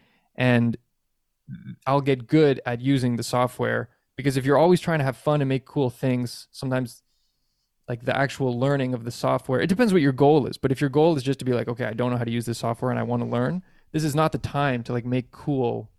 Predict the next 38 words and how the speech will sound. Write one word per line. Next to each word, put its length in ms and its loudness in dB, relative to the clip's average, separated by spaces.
art 440 0
or 140 2
whatever, 420 -2
uh, 360 -2
'cause 160 -6
you're 100 0
just 220 -2
learning 540 -2
and 80 -6
you 120 -4
kinda 280 -6
gotta 260 -6
isolate, 520 -6
like, 200 -14
the, 240 -2
the 100 0
variables, 580 -2
if 80 -8
that 160 -6
makes 180 -10
sense. 300 -12
I, 260 2
I 100 0
think 180 0
of 100 -2
it 100 2
as, 140 0
like, 180 -2
a, 200 -4
like, 220 -12
a, 320 -6
like, 160 2
if 120 -8
you 80 -2
go 140 6
to 60 4
the 80 2
gym, 440 -2